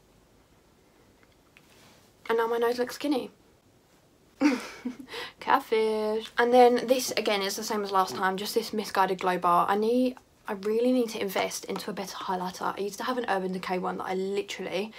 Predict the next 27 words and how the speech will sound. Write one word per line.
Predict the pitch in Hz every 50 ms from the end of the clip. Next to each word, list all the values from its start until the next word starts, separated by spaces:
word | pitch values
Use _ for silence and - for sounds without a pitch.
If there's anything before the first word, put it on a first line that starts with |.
| - - - - - - - - - - - - 240
lived | 233 214 220 214 208 202 - -
and | - 202 190
died | 196 180 170 170 170 -
using, | 180 175 170 160 156 170 170 185
but | 196 185 180 - -
it | 185 -
ran | 196 190 185
out | 180 175 180 - 196
'cause | - 185
I | 185 180
smashed | 175 - 190 180 180 - - 185
it | -
on | - - 202
the | 185
floor. | 175 - - - - - 220 220 - - - - - - - - - - - - - - - - - - _
And | - 214
I've | 208 202 202
never | 208 196 196 202 190
been | 202 196
able | 196 190 190 190
to | 185 -
get | 202 202
a |
new | 208 220
one | 226 240 247
since, | - 330 285 233 247 -
so | - - 240 226 220 220 220 220